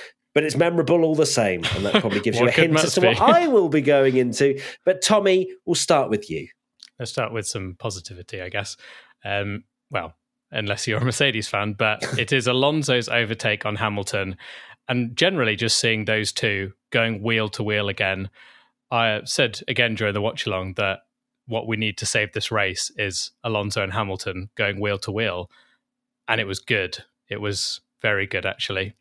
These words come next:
Speaker 2: Um, that huge
Speaker 1: Incredible.
Speaker 2: swapper. Yeah, it was. The, the huge swapper, swapper on that Alonso got in turn four, and I thought they were gonna collide, was absolutely insane.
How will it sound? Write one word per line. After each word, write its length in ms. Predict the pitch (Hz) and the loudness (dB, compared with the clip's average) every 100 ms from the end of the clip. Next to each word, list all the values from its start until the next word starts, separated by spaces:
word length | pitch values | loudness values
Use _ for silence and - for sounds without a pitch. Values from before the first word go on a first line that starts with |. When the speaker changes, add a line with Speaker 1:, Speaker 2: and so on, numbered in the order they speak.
| _ | _
Speaker 2:
Um, 480 | 110 104 98 95 92 _ _ | -2 0 -2 -4 -8 _ _
that 160 | 110 101 | -4 -4
huge 400 | - 127 120 117 | -2 0 2 2
Speaker 1:
Incredible. 440 | - 131 113 107 | 2 2 2 2
Speaker 2:
swapper. 260 | 92 80 - - | 0 -2 -8 -6
Yeah, 200 | 107 95 | -2 -2
it 80 | 101 | -2
was. 300 | 101 95 - | -4 -4 -6
The, 180 | - 104 | -4 -2
the 120 | 110 | -2
huge 240 | 107 135 117 | 0 0 0
swapper, 560 | - - 123 - 127 _ - | -2 0 -2 -2 -8 _ -8
swapper 560 | - - 135 - 107 | -4 -2 -2 0 -2
on 140 | 95 98 | 0 -2
that 140 | 101 | -2
Alonso 340 | 104 101 104 | -2 -2 -2
got 240 | 101 107 - | -2 -4 -4
in 180 | 104 95 | -4 -4
turn 540 | - 113 110 104 104 _ _ _ | -2 0 0 -2 -8 _ _ _
four, 440 | - - 127 123 | -6 0 2 2
and 80 | 110 | 0
I 40 | 101 | -2
thought 240 | 117 110 | -2 -2
they 60 | 104 | -2
were 60 | |
gonna 140 | 101 98 | -4 -6
collide, 680 | - 107 113 117 120 117 - - - - | -6 -2 0 2 0 -2 -6 -18 -20 -6
was 80 | 113 | -2
absolutely 440 | 120 - 107 98 | -2 -2 -4 -4
insane. 600 | 98 95 - 107 90 90 | -4 -2 0 0 0 -6